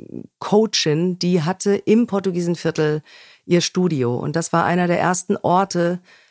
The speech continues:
äh, in das ich gefahren bin. Und ich wollte damals schon unbedingt da wohnen. Also ich habe das Portugiesenviertel gesehen und das war dann neunzehnhundertneunundneunzig war es auch noch,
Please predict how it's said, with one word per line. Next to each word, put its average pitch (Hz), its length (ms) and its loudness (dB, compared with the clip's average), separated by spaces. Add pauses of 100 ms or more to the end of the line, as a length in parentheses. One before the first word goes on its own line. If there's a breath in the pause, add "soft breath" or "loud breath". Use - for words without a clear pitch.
(160 soft breath)
äh, 170 140 0
in 175 180 0
das 180 160 0
ich - 80 -8
gefahren 190 380 0
bin. 175 120 2
Und 156 60 0
ich 165 160 -6 (100)
wollte 180 320 0
damals 170 460 2
schon 175 160 -4
unbedingt 180 720 2
da 147 120 -2
wohnen. 131 460 -2
Also 160 160 -4
ich 165 80 -8
habe 180 100 -6
das 170 120 -4
Portugiesenviertel 175 680 -4
gesehen 160 460 0
und - 160 -4
das 160 160 -4
war 165 100 2
dann 156 120 0
neunzehnhundertneunundneunzig 180 1120 0
war 165 140 0
es 165 100 -6
auch - 220 -4
noch, 160 340 -4